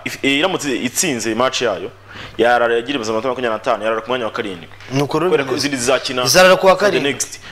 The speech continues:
Speaker 1: Ni ukuvuga ngo, eh, amakipe ayiri imbere, harimo Musanze banganya amanota,
Speaker 2: Mhm.
Speaker 1: hakaza Sunrise ya cyenda ibarusha rimwe,
Speaker 2: Mm.
Speaker 1: Mukura na Polisi zirusha abiri. Ni ukuvuga ngo itsinze, yahita igira makumyabiri n'atanu, igahita iba iya karindwi,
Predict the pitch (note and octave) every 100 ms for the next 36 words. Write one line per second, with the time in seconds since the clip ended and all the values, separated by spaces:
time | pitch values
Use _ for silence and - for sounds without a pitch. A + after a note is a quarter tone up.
0 | - D#3 A3+ F#3 E3+ - - D3+ D3+ -
1 | D#3+ D#3+ - G#3+ G3 D#3 B2 G#2 F#2+ -
2 | - - - - - - E3 G#3 G#3+ G#3
3 | F3+ C#3+ C#3 C3 E3+ D3+ C#3 D#3+ G3+ -
4 | - A#2+ A2 D3+ F#3+ - C3+ D#3 F3 E3
5 | D#3+ D#3+ G#3 A3+ F3 D3 F#3 F#3+ G3+ G3+
6 | G#3+ F3 F3 F#3+ - D#3 F3 G#3 A3 A3
7 | C#3 C3 A#2+ G#2+ - - - F#3 A#3+ -
8 | C#4 G#3+ G#3+ A#3 - E3 F3+ - G3+ E3+
9 | - C3 A#2 - A#2+ D3 D3 - D3 A2+
10 | G2 - - - - - C#3+ F3+ G3 F#3
11 | - - A3 D3+ B2+ B2 - - - C3
12 | C3+ G3 E3+ F#3+ D#3 D#3 E3 D#3+ C#3 C#3
13 | C#3+ F3+ F3 F3+ C#3 C3 F3